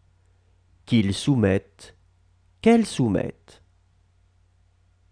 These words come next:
Protéger.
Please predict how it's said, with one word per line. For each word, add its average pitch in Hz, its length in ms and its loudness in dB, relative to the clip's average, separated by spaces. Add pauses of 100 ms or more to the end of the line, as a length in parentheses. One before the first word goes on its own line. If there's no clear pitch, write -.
(1600)
Protéger. 131 800 -2